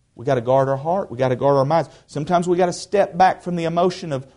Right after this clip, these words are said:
what may come into our life and recognize it for what it is. That's not my enemy. That's my brother. That's not my enemy.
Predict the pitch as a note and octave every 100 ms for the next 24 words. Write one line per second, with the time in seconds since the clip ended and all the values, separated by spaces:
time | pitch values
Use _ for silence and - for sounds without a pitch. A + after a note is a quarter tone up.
0 | - C3 - D#3+ E3+ - F#3+ F#3 F3+ F3+
1 | E3 E3+ G#3+ G3+ D#3 C#3+ - _ - G#2+
2 | C3+ F3 F#3+ G#3+ A3 A3 - A3 A3+ A#3
3 | A3+ B3 D3 - - - _ _ _ _
4 | _ _ _ _ _ _ _ _ _ _
5 | G#2+ E3+ - A#2+ G#2+ G2 G2 F#2+ G#2+ B2
6 | _ _ _ _ _ _ _ _ _ -
7 | C3 - G2 F#2 G2+ G2 F2 F2 _ _
8 | _ _ _ _ _ _ _ _ - B2+
9 | C3+ B2+ C3 A2 G#2 A2+ A#2+ F#2+ F2+